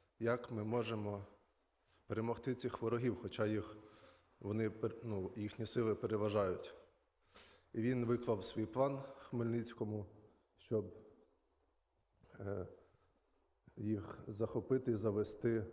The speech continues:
у пастку і потім перемогти. І він, його звали,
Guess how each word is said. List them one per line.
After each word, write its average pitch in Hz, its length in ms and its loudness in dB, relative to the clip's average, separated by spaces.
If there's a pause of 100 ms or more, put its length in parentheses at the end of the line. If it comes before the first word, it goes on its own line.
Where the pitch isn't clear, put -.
(580)
у 104 100 -6
пастку 123 640 2 (360)
і 101 80 -6
потім 110 360 0
перемогти. 104 580 2 (720)
І - 80 -6
він, 147 320 2 (520)
його 107 200 -2
звали, 104 460 4